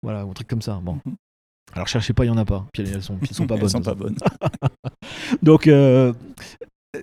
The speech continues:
Speaker 1: donc, le problème, c'est ça, c'est qu'il faut être capable de comprendre une requête en langage naturel et tout le monde posera pas la même question. Euh,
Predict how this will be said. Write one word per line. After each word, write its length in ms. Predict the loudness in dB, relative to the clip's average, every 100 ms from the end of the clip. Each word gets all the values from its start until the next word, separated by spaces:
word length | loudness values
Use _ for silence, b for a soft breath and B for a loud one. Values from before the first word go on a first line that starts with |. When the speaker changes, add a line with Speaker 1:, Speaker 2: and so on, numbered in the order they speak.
| _ 2
Speaker 1:
donc, 240 | 2 2 2
le 140 | 4
problème, 280 | 6 6 6
c'est 140 | 2
ça, 180 | 0 0
c'est 140 | -2 -2
qu'il 400 | 0 0 -2 -2
faut 120 | -2
être 100 | 0
capable 320 | 0 0 0
de 60 | -2
comprendre 540 | 0 0 0 -2 0
une 100 | 0
requête 360 | -2 -4 -6 -6
en 60 |
langage 260 | -6 -4 -4
naturel 340 | -6 -4 0
et 40 | 0
tout 140 | -2
le 60 | -4
monde 200 | -2 -2
posera 340 | -2 -2 -4
pas 160 | -4 -4
la 100 | -4
même 160 | -4
question. 400 | -6 -8 -4 -6 -6 _ _ _ B B _ _
Euh, 680 | -6 -2 0 0 0 -2 -4